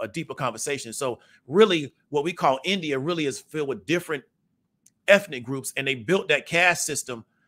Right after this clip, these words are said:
to put Indo-Aryans at the top. And we believe the Indo-Aryans were the people that invaded that region thousands of years ago when there was nothing but darker skinned people in that region of the country, or the region of the world, I'm sorry.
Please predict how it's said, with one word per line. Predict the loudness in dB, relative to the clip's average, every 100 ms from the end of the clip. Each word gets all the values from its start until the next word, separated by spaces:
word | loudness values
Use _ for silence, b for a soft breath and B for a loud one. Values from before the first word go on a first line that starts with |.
| _
to | -8
put | -2 -2 0
Indo-Aryans | -2 2 4 6 4 4 -4
at | -6
the | -4
top. | 2 2 2
And | -4 -4 -12 -4
we | 0
believe | 2 0 0 -4
the | -4 -4
Indo-Aryans | -2 -2 2 2 2 0 -6
were | -8
the |
people | -8 -8 -4
that | -2
invaded | -4 -4 0 0 0 -2
that | -2 -2
region | -6 -4 -6 -10 _ _ _ _ _ _ _ _ _ _ _
thousands | 6 8 6 2 -6
of |
years | -2 0 0
ago | 0 -2 -4 -6 _ _ _ _ _ _ _ _ _
when | -2 2
there | 2
was | 2
nothing | -2 -2
but | -4 2
darker | 4 4 0
skinned | -8 -8 -8
people | -10 -8
in | -6 -4
that | -2 -2
region | -6 -6
of | -10
the | -8
country, | -8 -8 -14 _ _ _ _ _ _ -6
or |
the | -4
region | -2 -2 -2
of |
the | -2
world, | 0 2 0
I'm | -4
sorry. | -6 -6